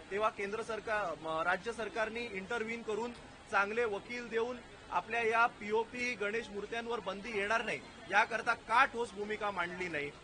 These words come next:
मुद्दामून त्यांना गणेश उत्सव हा छोटा करायचा आहे का? जेव्हा लालबागच्या राजाची विसर्जनाची मिरवणूक निघते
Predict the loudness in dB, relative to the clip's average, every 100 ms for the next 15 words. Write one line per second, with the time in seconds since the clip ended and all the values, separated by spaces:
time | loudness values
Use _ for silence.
0 | -18 -12 -10 -4 0 0 0 -4 -4 -4
1 | -2 -2 -2 -2 -4 -6 -10 -2 0 0
2 | -2 -6 -4 -2 0 2 2 4 6 6
3 | 4 -2 0 -2 -4 -16 -16 -10 -6 2
4 | 6 8 6 0 0 0 2 0 0 0
5 | 2 0 -2 -6 -8 -8 -6 -6 -4 -6
6 | -6 -4 -2 0 -2 -6 -8 -6 -8